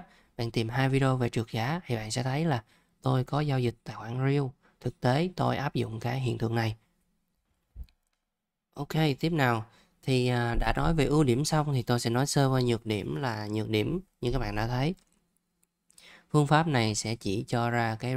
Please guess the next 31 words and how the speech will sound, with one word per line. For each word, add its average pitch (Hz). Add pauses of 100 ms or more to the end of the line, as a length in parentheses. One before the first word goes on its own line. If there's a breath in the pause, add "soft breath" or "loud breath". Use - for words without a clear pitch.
(100)
risk 156
and 110
reward 117
là 113
một 104 (360)
cho 113
đến 117
một 113
chấm 127
năm 131
đến 120
hai 123
là 110
cùng. 113 (1040 loud breath)
Nhưng 147
mà 117
cái 147
ưu 160
điểm 117
mạnh 104
nhất 175
của 123
nó 135
là 120
nếu 156
bạn 101
sử 113
dụng 117
phương 120
pháp 151
này, 110